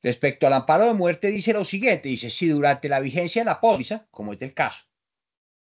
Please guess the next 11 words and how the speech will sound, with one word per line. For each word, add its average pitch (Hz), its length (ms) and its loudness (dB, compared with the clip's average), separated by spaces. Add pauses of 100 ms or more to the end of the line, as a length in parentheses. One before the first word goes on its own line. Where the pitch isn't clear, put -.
(140)
se 156 220 2
produce 165 380 0
el 208 80 -8
fallecimiento 190 760 -4
por 208 200 -4
cualquier 160 320 -2
causa 160 480 -2 (180)
legalmente 147 640 -4
comprobado 139 760 -2 (360)
del 117 180 -4
asegurado", 117 760 -2